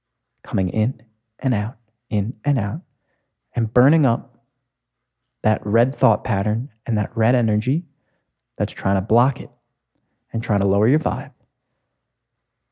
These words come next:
And you release it. And every time you do this, every time you're able to catch these red thought patterns and these red energy patterns,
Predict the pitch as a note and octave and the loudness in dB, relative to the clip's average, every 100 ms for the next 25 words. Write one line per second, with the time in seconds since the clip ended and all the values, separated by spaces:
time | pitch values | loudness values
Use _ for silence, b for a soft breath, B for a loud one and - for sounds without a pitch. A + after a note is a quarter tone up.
0 | _ _ _ C#3 C3+ D#3+ E3 D#3 - - | _ _ _ -2 2 2 2 -2 -8 -16
1 | _ _ _ _ _ _ _ _ _ _ | _ _ _ _ _ _ _ _ _ _
2 | _ _ B B B G#2+ - C3+ F3+ - | _ _ B B B -2 0 0 -2 0
3 | D3+ E3 E3+ G2 A2 B2 - - _ _ | 2 2 0 -4 -6 -10 -14 -20 _ _
4 | _ _ - A#2 B2+ C#3 C#3+ C3 B2 A#2 | _ _ -8 0 2 2 2 4 4 2
5 | A#2 A#2 - - E3+ D3+ - - - _ | 0 -4 -10 -6 -2 -2 -4 -16 -20 _
6 | _ _ _ _ _ _ _ _ _ _ | _ _ _ _ _ _ _ _ _ _
7 | _ _ - G#2 G2 G#2+ D3 - - - | _ _ -4 -2 0 0 0 -2 -2 -4
8 | F#2+ G#2 B2 G2+ G2+ G#2 A2 F#2 E2 F2 | -2 0 0 0 0 0 0 -2 -6 -10
9 | G#2+ - F2 D#3 - - | -10 -8 -8 -10 -12 -20